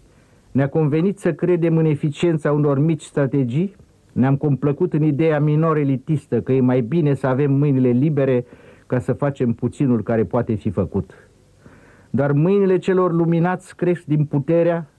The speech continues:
din neînfricarea și din neîntinarea sufletului.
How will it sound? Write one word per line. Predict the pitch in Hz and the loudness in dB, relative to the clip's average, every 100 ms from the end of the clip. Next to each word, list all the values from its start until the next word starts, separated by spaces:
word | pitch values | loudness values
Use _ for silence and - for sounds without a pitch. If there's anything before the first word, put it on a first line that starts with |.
| - | -10
din | 110 139 139 | -2 0 2
neînfricarea | 151 147 135 139 - 151 151 143 131 | 2 0 0 -2 -2 -2 -2 -2 -6
și | - 135 | -6 -2
din | 131 135 135 | 0 2 2
neîntinarea | 156 143 131 131 139 131 | 2 2 0 0 0 0
sufletului. | 113 - 90 90 78 69 | -2 -4 -6 -6 -8 -12